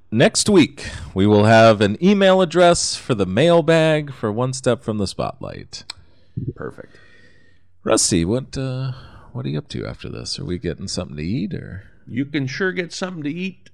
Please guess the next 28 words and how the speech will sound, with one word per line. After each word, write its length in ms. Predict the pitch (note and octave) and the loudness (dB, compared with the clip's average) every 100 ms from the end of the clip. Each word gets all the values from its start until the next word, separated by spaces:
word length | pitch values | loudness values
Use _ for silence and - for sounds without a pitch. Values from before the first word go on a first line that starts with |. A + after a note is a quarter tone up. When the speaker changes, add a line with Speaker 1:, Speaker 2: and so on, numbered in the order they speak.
| _ | _
Speaker 2:
Uh, 220 | F#2+ F2+ - | -12 -12 -12
I've 260 | A#2+ D#3+ D#3 | -10 -10 -10
got 160 | C3+ | -8
other 180 | C#3 B2+ | -8 -10
things 280 | C3 B2+ - | -8 -8 -10
to 80 | - | -8
do. 160 | D#3+ - _ - - _ - - - - - - - | -8 -8 _ -20 -20 _ -20 -20 -20 -20 -20 -20 -10
Speaker 1:
What 100 | A#2+ | -6
do 60 | |
you 60 | B2+ | -2
got 160 | C3 C3 | -2 -2
cooking? 280 | D#3+ - - - - - | -8 -10 -20 -20 -20 -12
Speaker 2:
N-, 520 | G#2 A2 A2+ C#4 - - - - | -6 -4 -6 -8 -20 -20 -20 -20
it 220 | - - A2 | -20 -18 -4
doesn't 340 | C3+ D#3+ D3 | -2 -2 -4
make 180 | D3 D#3 | -4 -4
any 200 | D#3 D3+ | -4 -4
difference. 720 | G#2+ A#2 B2 G#2+ - - - - | -4 -4 -6 -8 -12 -16 -18 -8
It's 340 | G2+ - - | -8 -6 -8
nothing 360 | G#2+ C3 C3+ B2+ | -6 -6 -4 -2
you 140 | B2 | -4
can 180 | B2 A#2+ | -4 -6
be 80 | A2+ | -4
involved 380 | G#2+ F#2+ F2+ - | -4 -6 -6 -10
in. 100 | - _ - _ | -18 _ -20 _
Speaker 1:
All 120 | - | -6
Speaker 2:
So, 180 | B2+ E3+ | 0 4
Speaker 1:
right. 340 | F#3 - - | 4 0 -8